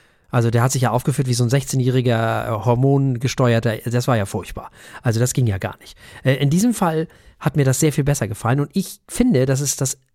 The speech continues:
beste Album seit Flowers in the Dirt, also seit neunzehnhundertneunundachtzig.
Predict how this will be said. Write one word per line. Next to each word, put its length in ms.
beste 400
Album 300
seit 200
Flowers 320
in 80
the 100
Dirt, 380
also 200
seit 200
neunzehnhundertneunundachtzig. 1200